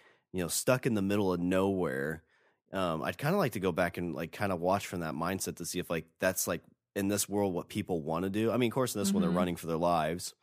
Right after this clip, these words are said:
Speaker 1: But, you know, like, in Crocodile, why were they driving on this landscape where there was nobody?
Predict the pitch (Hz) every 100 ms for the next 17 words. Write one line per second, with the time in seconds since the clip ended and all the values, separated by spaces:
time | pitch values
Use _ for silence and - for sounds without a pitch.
0 | _ _ _ _ 104 117 104 101 101 113
1 | 107 92 87 90 104 113 113 98 98 101
2 | 95 92 90 - 90 90 - 87 90 85
3 | 80 80 82 85 85 78 71 62 60